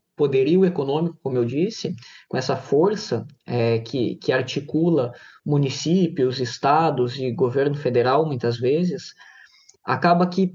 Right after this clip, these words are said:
uma das poucas alternativas que eu vislumbro é a incidência política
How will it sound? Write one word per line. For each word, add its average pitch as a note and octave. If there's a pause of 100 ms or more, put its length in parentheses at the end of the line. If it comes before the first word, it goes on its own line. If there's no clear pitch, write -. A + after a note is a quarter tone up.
(120)
uma E3+
das E3
poucas G#3
alternativas F3
que -
eu F#3+
vislumbro E3
é D#3
a E3+
incidência F#3
política E3+